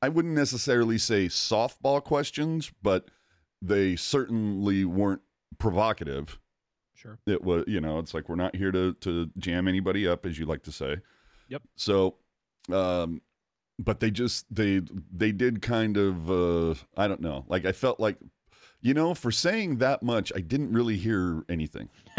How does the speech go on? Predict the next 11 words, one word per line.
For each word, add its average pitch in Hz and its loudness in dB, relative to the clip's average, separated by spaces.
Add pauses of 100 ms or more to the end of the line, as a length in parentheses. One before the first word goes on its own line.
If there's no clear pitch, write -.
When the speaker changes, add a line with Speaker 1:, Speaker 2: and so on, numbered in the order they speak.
(160)
Speaker 2:
<laughs> - -6
Speaker 1:
you 156 2
know? 104 2 (880)
And 113 0
Speaker 2:
<laughs> - -
Speaker 1:
the 110 0
other 175 4
thing 165 -2
that - -4
kinda 127 0
sucked - -2